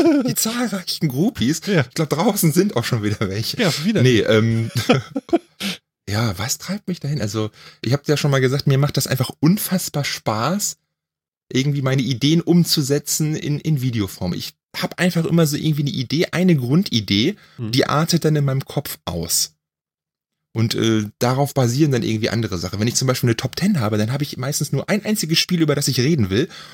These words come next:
Speaker 2: und denk dann in meinem Kopf, okay, in was für eine Liste kannst du das reinpacken? Okay, alles klar, da passt das rein. Und jetzt brauchst du,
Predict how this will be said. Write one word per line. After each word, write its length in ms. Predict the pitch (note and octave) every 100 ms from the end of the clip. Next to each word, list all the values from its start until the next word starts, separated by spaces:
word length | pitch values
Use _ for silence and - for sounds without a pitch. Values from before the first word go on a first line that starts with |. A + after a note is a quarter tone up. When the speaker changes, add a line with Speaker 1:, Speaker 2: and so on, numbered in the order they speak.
| -
Speaker 2:
und 180 | B2 A2+
denk 140 | E3
dann 100 | F#3
in 80 | D#3
meinem 140 | D3 C#3
Kopf, 240 | D#3 -
okay, 300 | - - D#3+
in 100 | G3+
was 140 | C#3 -
für 80 |
eine 80 | C3+
Liste 300 | C3 D#3+ -
kannst 260 | - G#2 -
du 40 |
das 200 | G#2+ -
reinpacken? 460 | G#2 A2 C3 F3 F3 - _ _ _
Okay, 280 | - E3 -
alles 260 | - C3 -
klar, 200 | G#2+ F2
da 100 | G#2+
passt 260 | - A#2+
das 140 | A2+ -
rein. 260 | A2+ F3 - -
Und 120 | B2+
jetzt 160 | C3+ -
brauchst 220 | D#3 -
du, 100 | D3